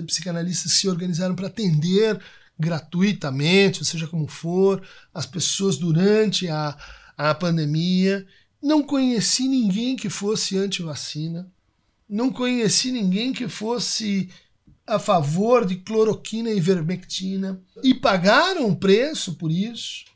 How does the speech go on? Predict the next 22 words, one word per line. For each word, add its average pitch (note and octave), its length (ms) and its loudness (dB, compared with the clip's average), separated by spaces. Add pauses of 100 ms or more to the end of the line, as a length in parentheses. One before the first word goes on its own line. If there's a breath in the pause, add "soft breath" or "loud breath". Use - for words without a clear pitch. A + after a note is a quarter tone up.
(320)
né? A3 240 -12 (600 loud breath)
Pagaram G#3 400 2
preço A3 440 4
por, G3 440 4
porque, G3+ 360 2
bom, F#3+ 280 2
é F3+ 300 0
esse E3+ 180 0
tipo F#3 300 -2
de F3 420 -4 (540 loud breath)
eh, E3+ 440 0
negacionismo, A#3+ 1000 0
né, G#3+ 200 -8
gente? D3+ 360 -10 (200)
A C3 120 -10
gente E3 220 -8
teve, C4+ 360 -10
enfrentou E4 600 -6
isso F#3+ 240 -8
aí. D3+ 220 -8 (520 soft breath)
E A3+ 100 2
lutou. D4+ 580 0